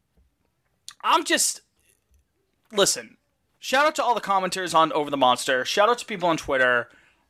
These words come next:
who watched these games with you and I night in and nine, night out. You know, getting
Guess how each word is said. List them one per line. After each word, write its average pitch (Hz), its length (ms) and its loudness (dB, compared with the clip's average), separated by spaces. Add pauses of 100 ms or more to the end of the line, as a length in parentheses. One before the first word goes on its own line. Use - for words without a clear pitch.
(260)
who 156 640 -2
watched 196 460 0
these 190 200 -2
games 165 400 0
with 135 180 -6
you 196 180 -4
and 175 80 -4
I 139 520 0 (380)
night 196 260 0
in 185 140 0
and 160 100 -4
nine, 143 380 2
night 143 260 2
out. 123 280 0 (760)
You 170 100 -8
know, 151 100 2
getting 220 560 0